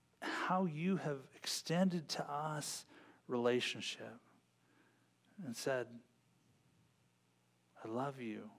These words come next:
and I wish to provide for you a way to have relationship with me." This,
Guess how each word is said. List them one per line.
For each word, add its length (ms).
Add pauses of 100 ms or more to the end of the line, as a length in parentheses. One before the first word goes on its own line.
(240)
and 100
I 20
wish 220
to 80
provide 600
for 160
you 300
a 80
way 580 (840)
to 120
have 260
relationship 760
with 240
me." 320 (1900)
This, 240